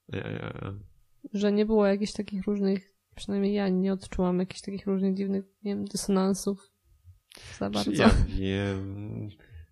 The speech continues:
Speaker 1: Y, na przykład, a, bo dobra, może nie będziemy mówić, bo wiem, że to nie będzie spoiler w sumie.
Speaker 2: Okej.
Speaker 1: Więc, y, więc tak, no ale jak ktoś lubi tego typu rzeczy, to na pewno warto.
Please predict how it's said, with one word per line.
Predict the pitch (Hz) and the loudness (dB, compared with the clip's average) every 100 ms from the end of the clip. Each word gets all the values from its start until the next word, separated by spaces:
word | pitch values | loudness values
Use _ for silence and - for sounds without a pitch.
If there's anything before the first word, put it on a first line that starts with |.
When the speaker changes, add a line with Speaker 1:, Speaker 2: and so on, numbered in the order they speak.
| - | -16
Speaker 1:
Y, | - 107 110 113 | -8 -6 -4 -4
na | 120 | -4
przykład, | 117 135 - 131 - - - | -6 -6 -2 -2 -2 -10 4
a, | 156 | 4
bo | 120 | 6
dobra, | 113 98 87 | 2 2 2
może | 90 | -2
nie | |
będziemy | 90 90 | -4 -4
mówić, | 90 90 | -6 -8
bo | 92 | -6
wiem, | 87 87 85 | -2 -2 -4
że | |
to | 92 | -4
nie | 87 | -2
będzie | 85 | -2
spoiler | - 90 85 85 | -2 -2 0 -4
w | - | -6
sumie. | 90 87 | -4 -4
Speaker 2:
Okej. | 90 208 220 - - 214 | -2 0 0 0 -4 -8
Speaker 1:
Więc, | 101 90 87 87 - - | -4 -2 -2 -4 -8 -14
y, | - 82 87 92 | -10 -8 -6 -4
więc | 98 98 | -6 -2
tak, | 80 95 | -4 -2
no | 127 | 0
ale | 73 73 76 | 0 2 2
jak | 147 | 0
ktoś | 131 | -2
lubi | 123 107 | -2 -2
tego | 98 95 | -2 -2
typu | - - 92 | -4 -8 -6
rzeczy, | 95 92 | -6 -6
to | 90 90 | -6 -6
na | 98 95 | -6 -8
pewno | 92 92 | -8 -6
warto. | 90 87 101 | -4 -4 -4